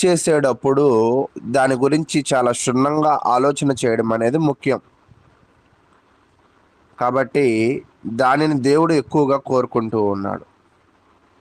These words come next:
ఈరోజు ఎవరికి ఇదంతా అర్థమవుతుంది అంటే,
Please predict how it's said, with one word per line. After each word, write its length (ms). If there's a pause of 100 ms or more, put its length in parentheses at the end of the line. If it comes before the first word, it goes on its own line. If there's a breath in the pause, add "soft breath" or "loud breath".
(3250)
ఈరోజు 840
ఎవరికి 560
ఇదంతా 440
అర్థమవుతుంది 720
అంటే, 680